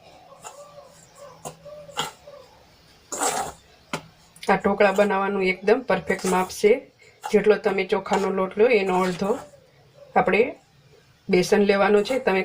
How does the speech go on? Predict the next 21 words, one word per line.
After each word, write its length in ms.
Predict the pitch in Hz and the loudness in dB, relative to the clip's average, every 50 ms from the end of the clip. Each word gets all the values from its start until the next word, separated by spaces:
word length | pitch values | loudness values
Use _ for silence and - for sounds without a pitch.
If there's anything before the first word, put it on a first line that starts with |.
| - | 2
કોઈ 120 | 208 208 208 - | 2 2 2 2
પણ 140 | 208 208 214 | 2 2 2
એક 100 | 208 202 | 4 4
વાટકીનું 400 | 196 202 208 - 226 214 214 208 202 | 2 2 2 2 2 4 4 4 2
માપ 180 | 202 208 214 - - | 0 -2 -2 -4 -4
સેટ 200 | 214 196 190 - - | -6 -6 -4 -4 0
કરી 180 | 196 202 214 208 - | 2 2 2 2 2
શકો 260 | 208 208 - - 226 214 - | -2 0 2 2 0 2 2
છો. 100 | 240 254 - - - - - - - - - - - - _ _ _ _ - - - - - | -2 -2 -2 -4 -10 -12 -14 -20 -20 -20 -20 -20 -20 -20 _ _ _ _ -20 -20 -20 -8 0
તો 40 | - 208 | 2 2
આપણો 180 | 190 180 190 202 208 | 2 4 4 6 6
લોટ 160 | 214 214 - | 6 4 4
સરસ 220 | - 220 233 226 233 226 | 2 2 2 2 2 0
રીતે 180 | 226 214 - 254 233 202 | -2 -2 -2 -2 0 2
મિક્સ 180 | 208 214 214 - - - | 2 2 2 0 -6 -4
થઈ 160 | 208 196 196 185 | -4 -2 0 0
ગયો 160 | 196 202 196 196 - | 0 0 0 -2 -4
છે. 100 | 240 262 302 - - _ _ _ _ - - - _ _ _ _ _ _ - _ _ _ - | -4 -6 -6 -8 -16 _ _ _ _ -16 -16 -16 _ _ _ _ _ _ -20 _ _ _ 0
તો 60 | 202 190 185 202 | 2 4 4 4
એમાં 200 | 208 208 202 185 196 | 4 4 2 0 0
આપણે 240 | 196 202 202 220 | 0 0 0 -2